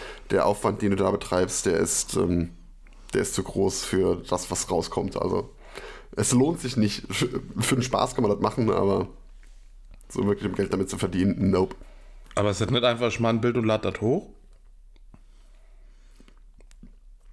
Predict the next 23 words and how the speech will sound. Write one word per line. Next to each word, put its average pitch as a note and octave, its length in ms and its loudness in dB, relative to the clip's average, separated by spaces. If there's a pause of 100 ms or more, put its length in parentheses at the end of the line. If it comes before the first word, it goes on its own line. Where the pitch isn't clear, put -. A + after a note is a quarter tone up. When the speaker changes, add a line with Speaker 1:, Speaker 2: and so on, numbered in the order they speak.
(220)
Speaker 1:
Äh, G#2+ 720 4 (1300)
im, A2+ 640 4
jein, C3+ 840 4
im A#2 140 4
Prinzip C3 680 0
könnte B2 320 2
es G#2 140 0
so G#2+ 100 2
funktionieren, B2 880 2
aber, C3 680 4
äh, G2+ 280 4
die G#2 160 0
meisten B2 640 2
Stockfotoportale A#2+ 1300 0
haben G#2+ 260 2
halt G2 160 2
einen G2+ 140 2
gewissen G2+ 360 0
Qualitätsanspruch, B2+ 960 -2
den A2 220 2
du G#2 180 4
erfüllen D3 480 2
musst. C#4 280 0